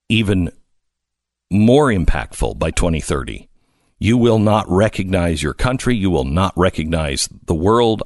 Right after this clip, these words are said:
I don't think you'll recognize the maps by twenty thirty. Uh, and, uh, we need to prepare, uh, so we can be a shelter for our families and for others, and we can be calm and cool and collected.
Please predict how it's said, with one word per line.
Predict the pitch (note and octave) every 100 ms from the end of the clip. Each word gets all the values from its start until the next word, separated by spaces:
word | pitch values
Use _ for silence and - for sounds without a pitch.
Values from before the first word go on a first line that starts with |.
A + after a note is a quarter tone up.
| -
I |
don't | B2+ E3+
think | A2 F#2+
you'll | G#2
recognize | F2+ F2 F2+ F2 E2+ D2+
the | C#2+
maps | C2 D2 A2 B2+ - - - - - _ _ _ -
by | D2+
twenty | D2+ F2 C#2+
thirty. | - C2 A#1 G1+ - - _ _ _ _ -
Uh, | D#2+ E2 C#2 B1+ A1+ B1 -
and, | F2 E2 D#2+ D2 C#2+ - _ -
uh, | D#2 B1+ G1+ A1 -
we | G#2 G#2+
need | C3
to | C#3
prepare, | - D3 - G3+ G3+ D#2 - - _ _ F2+
uh, | F2+
so | E2 G#2+
we | G#2+
can | A2+ A2 G#2+
be | G2+ G#2 G2+ -
a | E2+ D2+
shelter | - - A2+ - A#2
for | - E2+
our | C2+
families | - A2 C#3 A#3+ C4
and | - C#2+
for | -
others, | B1 B2+ - B3
and | D#2+
we | E2
can | - D#2
be | F2 F2
calm | D#2 - D#2 E2+ D3 B1
and | C#2 C#2 A#1+
cool | - F2 G#2 D3+ E3
and | D2 -
collected. | - - - A#3